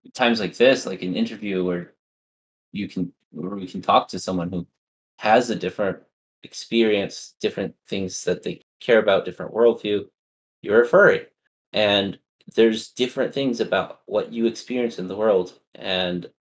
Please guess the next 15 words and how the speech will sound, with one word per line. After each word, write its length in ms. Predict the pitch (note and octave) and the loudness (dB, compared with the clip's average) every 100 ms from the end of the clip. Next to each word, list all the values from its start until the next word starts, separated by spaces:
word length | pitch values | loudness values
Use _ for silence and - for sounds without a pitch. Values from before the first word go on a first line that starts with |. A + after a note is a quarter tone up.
| _ | _
I 100 | A2 | -12
feel 340 | G2+ G#2 G#2+ G#2 | -8 -2 0 0
that 280 | G#2 G2 - | 2 2 2
that's 240 | G#2+ G#2 | -2 -2
extremely 460 | G#2 - B2 A#2 A2+ | -8 -6 -2 2 2
important 360 | F#2 A2+ A2+ | 2 0 0
to 60 | G2+ | -2
be 120 | F#2+ | -4
able 180 | F#2+ F#2+ | -2 -4
to 100 | F#2 | -6
have 180 | G2 F#2 | -4 -2
a 40 | |
chance 380 | F2+ G2 E2+ - | -4 -8 -10 -10
to 240 | F2+ F2+ F2+ _ _ _ _ _ _ - - G#2+ | -8 -8 -8 _ _ _ _ _ _ -20 -20 -6
learn 500 | G2+ G2+ G2 G2 F#2 | 0 0 0 -2 -6